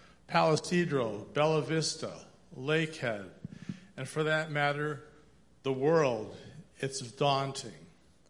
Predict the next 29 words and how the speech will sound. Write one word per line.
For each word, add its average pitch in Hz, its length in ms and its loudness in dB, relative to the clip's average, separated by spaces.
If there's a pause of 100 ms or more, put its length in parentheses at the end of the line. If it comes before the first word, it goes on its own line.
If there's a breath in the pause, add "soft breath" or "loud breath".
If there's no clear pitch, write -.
(640 soft breath)
We 151 120 -2
face 175 380 2
the 165 100 2
challenge 160 580 2
of 139 220 2
financing 156 920 -4
the 143 100 -2
ministry 151 800 -2 (220)
on 131 320 -6
which 143 380 -4 (500 loud breath)
Christ 160 480 2
has 131 240 -4
put 175 340 2
us 127 520 -4 (200)
and 143 180 -8
called 165 380 0
us 131 220 -6
to 139 240 -8
function. 160 600 -4 (1600 loud breath)
We 175 160 2
have 175 240 4
a 160 100 4
plan 165 500 0
that 139 200 4
includes 143 520 -2
mission 165 400 0
and 139 160 -4
ministry 151 560 -4
projects 117 840 -6